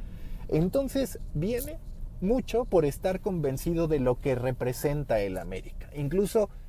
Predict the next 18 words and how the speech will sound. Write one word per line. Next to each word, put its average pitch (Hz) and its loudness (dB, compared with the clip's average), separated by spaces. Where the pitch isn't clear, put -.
contra 131 6
los 127 6
deseos 156 4
iniciales 143 4
de 117 -4
su 117 -4
familia, 180 -2
que 117 2
era, 123 6
por 101 -2
supuesto, 120 -2
quedarse 110 0
en 104 -4
un 107 -2
lugar 104 0
mucho 107 -4
más 98 -4
seguro 92 -2